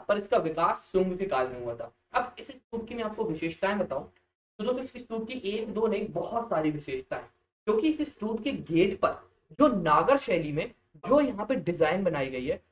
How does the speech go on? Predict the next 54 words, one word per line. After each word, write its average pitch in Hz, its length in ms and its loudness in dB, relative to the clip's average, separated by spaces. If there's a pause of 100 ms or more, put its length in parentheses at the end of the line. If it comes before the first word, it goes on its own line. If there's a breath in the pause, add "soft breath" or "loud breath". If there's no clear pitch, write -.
(140)
वो 196 80 0
दोस्त 156 300 6
देखने 170 360 6
लायक 143 280 0
डिजाइन, 123 220 -10 (380)
पहली 175 220 6
चीज 202 240 -8
तो 185 80 -2
ये। 127 280 -4 (200)
और 196 80 6 (160)
दूसरी 196 320 4
सबसे 302 260 4
इंपॉर्टेंट 220 400 -2
चीज 202 180 -10 (120)
दोस्त 170 260 -2
इस 180 100 -4
स्तूप 165 280 -2
के 160 80 0
बारे 147 180 2
में 143 80 -4
ये 165 80 -2
होती 135 260 -2
है 190 80 -2 (360 soft breath)
कि 311 40 -2
इस 294 240 -2
स्तूप 226 340 -2
के 254 60 -2
जो 277 100 0
बचे 240 360 6
हुए 247 160 6
अवशेष 135 400 -2
हैं, 120 100 -12 (160)
स्तूप 208 300 -4
का 254 60 10
गेट 208 320 2
आपको 226 280 0
ऐसा 214 200 -2
मिलेगा, 226 320 -8 (420)
और 254 160 -4
इस - 120 -4
स्तूप 269 300 -4
को 277 80 -6
क्या 247 160 -2
है 320 140 -4 (240)
बहुत 208 320 2
ज्यादा 247 220 -2
दोस्त 254 260 -4
ये 269 60 -10
जर्जर 190 380 2
अवस्था 165 340 0
में 151 120 -2
हो 143 80 -4
गया 123 160 -4
था। 117 200 -8